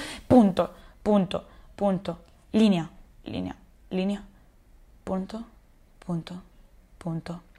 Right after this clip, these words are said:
Questo suono sarebbe diventato famoso in tutto il mondo, anche tra coloro che dell'alfabeto Morse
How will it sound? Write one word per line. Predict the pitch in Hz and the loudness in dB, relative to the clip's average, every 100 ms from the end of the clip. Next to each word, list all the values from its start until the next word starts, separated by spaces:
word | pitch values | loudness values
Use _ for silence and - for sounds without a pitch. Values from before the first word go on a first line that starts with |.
| - _ - - - _ _ | -20 _ -20 -20 -20 _ _
Questo | 226 220 | -4 -4
suono | 196 214 226 220 - | -4 -2 -2 -4 -14
sarebbe | - 202 190 | -4 0 2
diventato | 190 190 190 | 2 0 -2
famoso | 185 196 190 185 | -2 0 0 0
in | |
tutto | 180 202 - | -4 -6 -4
il | 196 | -4
mondo, | 196 170 170 165 - - - - | -2 -4 -4 -6 -12 -20 -20 -4
anche | - 233 240 | 2 2 2
tra | 214 | 0
coloro | 214 190 170 165 | 2 2 2 -2
che | - 196 | -8 -4
dell'alfabeto | 185 190 - 196 220 | -2 -2 -2 -4 -2
Morse | 196 165 - | -2 -4 -8